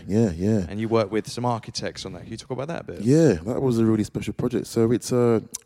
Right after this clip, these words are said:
Speaker 1: project that they run, the L F A run every year, um, with Dulwich Picture Gallery.
Speaker 2: Yeah.
Speaker 1: Um, and, uh, you can sort of, you, they commission, like, an art, uh, an architect up and coming to sort of create a pavilion in this space. It's, it's like the Serpentine. I wouldn't c-, say it's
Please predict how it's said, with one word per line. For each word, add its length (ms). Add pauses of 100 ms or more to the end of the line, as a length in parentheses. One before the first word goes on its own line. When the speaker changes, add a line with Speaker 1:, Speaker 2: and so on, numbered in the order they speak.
Speaker 1:
project 220
that 100
they 60
run, 260
the 100
L 80
F 140
A 80
run 160
every 180
year, 320 (440)
um, 360
with 160
Dulwich 240
Picture 220
Gallery. 480 (180)
Speaker 2:
Yeah. 240
Speaker 1:
Um, 480
and, 200
uh, 140
you 200
can 160
sort 220
of, 120
you, 140
they 200 (100)
commission, 440
like, 200
an 80
art, 180
uh, 180 (400)
an 120
architect 500
up 140
and 120
coming 320
to 320 (640)
sort 160
of 40
create 240
a 20
pavilion 540
in 140
this 120
space. 420
It's, 220
it's 300
like 160
the 80
Serpentine. 600
I 60
wouldn't 380
c-, 80
say 180
it's 180